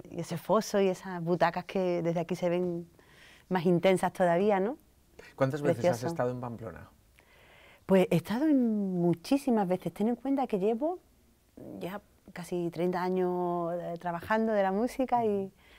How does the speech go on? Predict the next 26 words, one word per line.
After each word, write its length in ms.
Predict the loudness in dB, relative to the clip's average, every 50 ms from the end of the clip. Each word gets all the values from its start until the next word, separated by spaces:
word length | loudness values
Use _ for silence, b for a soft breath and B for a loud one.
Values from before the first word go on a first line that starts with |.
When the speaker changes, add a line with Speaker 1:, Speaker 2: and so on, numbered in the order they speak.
| B B B B B
Speaker 1:
y 80 | -6 -4
cantando, 480 | -2 -2 0 0 0 2 0 0 0
y 80 | 0 0
he, 380 | 0 2 2 0 0 2 0 0
he 20 |
estado 340 | 0 -2 -2 0 0 2 2
en, 400 | 2 0 0 0 0 -2 -4 -4
en, 360 | -6 -6 -4 -4 -4 -6 -8 -6
en 140 | -6 -4 -4
bastantes 400 | -4 -6 -6 -8 -8 -8 -8 -8
ocasiones. 520 | -10 -10 -12 -10 -10 -8 -8 -8 -10 -12 b b b b b b b b
No 180 | -8 -6 -6 -4
tantas 260 | -2 -4 -4 -4 -8 -10
como 200 | -8 -6 -6 -6
las 100 | -6 -6
que 100 | -6 -8
me 100 | -6 -6
gustaría, 600 | -6 -8 -6 -6 -6 -4 -2 -2 -2 0 -2 0
¿eh? 160 | 0 0 0
O 40 | 0
sea, 320 | 2 4 4 4 4 6 4 4 4 4 2 2 2
<laughs> 20 |
a 180 | 4 2 2 4 4
partir 380 | 2 2 2 2 0 0 4
de 60 | 4
ahora 300 | 6 8 6 6 4 0